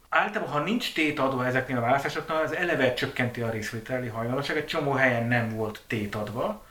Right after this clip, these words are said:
mert hogy tök mindegy, hogy így is, úgy is nyer, tehát így is, úgy is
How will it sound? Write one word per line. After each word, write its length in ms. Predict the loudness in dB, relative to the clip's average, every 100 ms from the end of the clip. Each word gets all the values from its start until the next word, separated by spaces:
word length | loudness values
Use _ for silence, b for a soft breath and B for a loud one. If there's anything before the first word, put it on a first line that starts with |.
| B B
mert 180 | 0 2
hogy 180 | 0 -2 -14 -6
tök 200 | -6 -2
mindegy, 280 | 4 4 4
hogy 220 | 2 0 B B B
így 160 | 0 0
is, 140 | 0
úgy 100 | 0
is 200 | -2 -4 -4
nyer, 360 | 2 6 6 4
tehát 160 | 0
így 80 | 0
is, 160 | 0 0
úgy 60 |
is 160 | 0